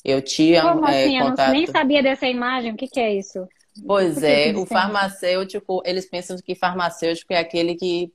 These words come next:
Speaker 1: por ter essa imagem de farmácia comunitária, daquele farmacêutico que você chega no balcão,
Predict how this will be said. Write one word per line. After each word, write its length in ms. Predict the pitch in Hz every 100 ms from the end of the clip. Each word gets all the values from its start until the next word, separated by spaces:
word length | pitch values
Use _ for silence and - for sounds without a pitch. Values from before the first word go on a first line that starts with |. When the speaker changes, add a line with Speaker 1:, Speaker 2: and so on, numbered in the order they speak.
| -
Speaker 1:
por 160 | 294 302
ter 140 | 240
essa 320 | 196 180 185
imagem 400 | 175 160 160 165
de 220 | 156 156
farmácia 460 | 151 160 156 147 151
comunitária, 760 | - 143 135 131 127 120 135 - _ _ _ -
daquele 300 | 175 190 190
farmacêutico 640 | 196 202 196 190 185 185
que 120 | - 190
você 240 | 185 190
chega 360 | 190 180 180 202
no 100 | 190
balcão, 640 | 185 190 - 180 175 214